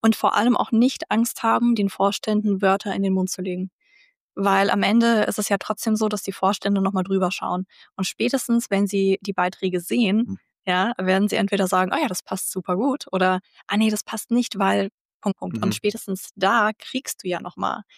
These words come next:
Speaker 2: Ja.
Speaker 1: Feedback. Ähm, aber da keine Scheu davor zu haben, weil ich hab das Gefühl, viele sagen dann: "Ah, aber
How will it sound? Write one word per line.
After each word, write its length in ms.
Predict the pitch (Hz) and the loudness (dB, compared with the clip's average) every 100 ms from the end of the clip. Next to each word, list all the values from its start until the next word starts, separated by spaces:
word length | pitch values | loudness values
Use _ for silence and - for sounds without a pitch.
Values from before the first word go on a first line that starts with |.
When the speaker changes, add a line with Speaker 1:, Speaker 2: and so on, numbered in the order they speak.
| - | -14
Speaker 2:
Ja. 160 | - 107 _ | -10 -10 _
Speaker 1:
Feedback. 560 | - 220 185 - - 214 - _ _ - | -4 -4 -2 -6 -6 -12 -16 _ _ -4
Ähm, 340 | 190 190 190 _ - _ - | -2 0 -4 _ -20 _ -6
aber 200 | 196 196 | -2 2
da 500 | 196 214 233 233 - _ _ | 2 4 4 2 -2 _ _
keine 400 | - 214 254 262 | -2 0 4 2
Scheu 320 | - - 220 | 2 0 2
davor 300 | 226 196 180 | 2 2 -2
zu 160 | - 175 | -2 -2
haben, 220 | 180 180 | -2 0
weil 120 | 185 | 0
ich 100 | 185 | 0
hab 100 | 196 | -2
das 160 | 202 - | -6 -10
Gefühl, 380 | - - 220 226 | -14 -6 -2 -2
viele 380 | - 220 214 | -2 0 0
sagen 240 | 202 196 - | 0 -2 -2
dann: 160 | 202 196 | -6 -4
"Ah, 260 | 214 220 | -4 -4
aber 220 | 208 202 | -4 -4